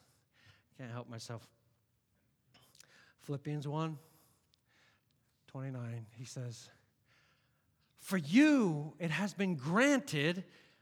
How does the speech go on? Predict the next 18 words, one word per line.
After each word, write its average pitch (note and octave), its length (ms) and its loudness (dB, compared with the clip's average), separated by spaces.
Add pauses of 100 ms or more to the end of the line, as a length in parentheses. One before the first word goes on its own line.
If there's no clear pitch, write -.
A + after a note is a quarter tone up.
(180)
and D3+ 120 -8
the D3+ 60 -4
Greek E3 240 -4
word E3 160 0
is C#3+ 120 -6
mean D3 260 -4 (140)
granted D#3+ 380 -2
as D3+ 120 -4
a C#3 60 -2
gift. B2 400 -4
God's E3 240 -2
given G#3 240 2
you A3 140 2
this F#3+ 180 0
as F#3 160 4
a E3+ 60 2
gracious A3+ 420 4
gift, G3 320 6